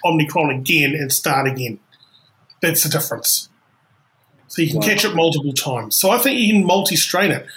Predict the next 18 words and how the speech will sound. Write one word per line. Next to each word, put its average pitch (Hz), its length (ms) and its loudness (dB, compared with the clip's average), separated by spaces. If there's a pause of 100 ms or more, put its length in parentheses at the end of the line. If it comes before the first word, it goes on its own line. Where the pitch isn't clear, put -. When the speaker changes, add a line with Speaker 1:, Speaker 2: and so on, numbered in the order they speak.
(120)
Speaker 1:
because 180 240 -2
I 180 140 2
know, 208 640 2
I 165 80 2
read, 165 260 2
sorry, 135 340 0
I 180 60 2
don't 160 80 -4
know, 160 220 2
I 135 60 0
read 165 300 0
somebody 135 540 0 (460)
who 165 280 4
actually 143 680 0 (120)
has 160 180 0
caught 160 460 -2
every 143 720 2 (380)
version 147 600 4